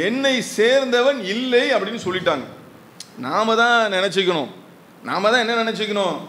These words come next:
நம்ம முஸ்லீம் தான். நம்ம மார்க்கத்துல இருக்குதான்னு நம்ம பார்க்க மாட்டோம், குர்ஆன்ல இருக்குதான்னு பார்க்க மாட்டோம்,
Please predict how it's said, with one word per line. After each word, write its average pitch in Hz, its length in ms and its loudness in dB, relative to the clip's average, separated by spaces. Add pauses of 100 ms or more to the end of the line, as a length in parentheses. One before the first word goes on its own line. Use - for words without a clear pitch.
நம்ம 147 260 -6
முஸ்லீம் 156 320 -2 (100)
தான். 139 180 0 (800)
நம்ம 190 160 2 (720)
மார்க்கத்துல 165 460 2 (220)
இருக்குதான்னு 160 420 0
நம்ம 202 120 -2 (120)
பார்க்க 190 260 -2
மாட்டோம், 185 320 0 (520)
குர்ஆன்ல 165 420 -2
இருக்குதான்னு 156 500 0
பார்க்க 208 280 -2
மாட்டோம், 190 340 0